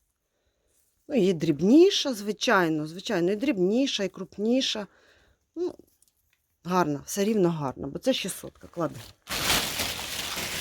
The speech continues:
Так, це у нас Джусі. А я б сказала б Гучі. У нас є Гучі.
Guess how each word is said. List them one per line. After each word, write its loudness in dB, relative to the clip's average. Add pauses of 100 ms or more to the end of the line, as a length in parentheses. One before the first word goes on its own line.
(500)
Так, 0
це 2
у 4
нас 6
Джусі. 4 (640)
А -6
я 2
б -16
сказала 4
б -6
Гучі. 4 (300)
У 4
нас 8
є 8
Гучі. 8